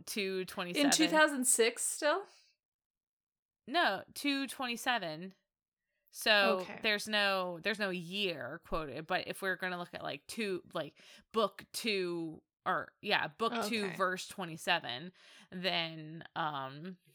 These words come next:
Speaker 1: then, a-, and if we think of that instead as a date,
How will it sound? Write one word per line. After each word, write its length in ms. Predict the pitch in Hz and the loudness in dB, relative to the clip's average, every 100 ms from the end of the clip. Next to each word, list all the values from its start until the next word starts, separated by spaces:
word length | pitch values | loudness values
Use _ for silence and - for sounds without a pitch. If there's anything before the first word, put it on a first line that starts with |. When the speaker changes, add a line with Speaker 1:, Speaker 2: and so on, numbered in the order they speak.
| _ _ _ _ _ _ _ _ | _ _ _ _ _ _ _ _
Speaker 1:
then, 360 | 180 202 175 165 | -2 0 0 -2
a-, 280 | - 196 | -2 -2
and 100 | - | -2
if 100 | 196 | -2
we 160 | 196 175 _ 180 | -2 -4 _ -8
think 220 | 208 180 | -6 -6
of 100 | 170 | -2
that 160 | 165 - | -2 -2
instead 300 | 165 - 165 | -4 -2 -2
as 140 | 156 | -2
a 40 | 160 | -10
date, 640 | 151 185 175 147 - - | -6 -2 -2 -4 -10 -18